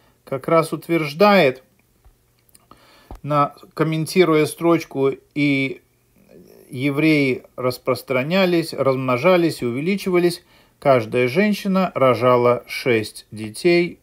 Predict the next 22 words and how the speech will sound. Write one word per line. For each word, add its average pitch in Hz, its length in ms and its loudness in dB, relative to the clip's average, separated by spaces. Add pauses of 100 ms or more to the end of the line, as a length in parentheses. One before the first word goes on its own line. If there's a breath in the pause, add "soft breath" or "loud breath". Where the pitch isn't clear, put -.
в 123 60 -8
одной 127 380 0
утробе. 170 560 0 (420 soft breath)
Э, 117 580 -6 (260)
означает 135 680 2
ли 135 80 2
это, 127 160 0
что - 160 -4
это 123 220 0
было 123 280 2
одномоментно? 143 1300 0 (580 soft breath)
Э, 131 200 -4
для 143 260 2
статистических 170 1080 -4
расчетов, 180 480 -2
которые 170 360 0
мы 165 100 -4
сделали, 156 580 2
в 127 80 -4
этом 165 280 0
необходимости 120 800 -4
нет. 110 340 -8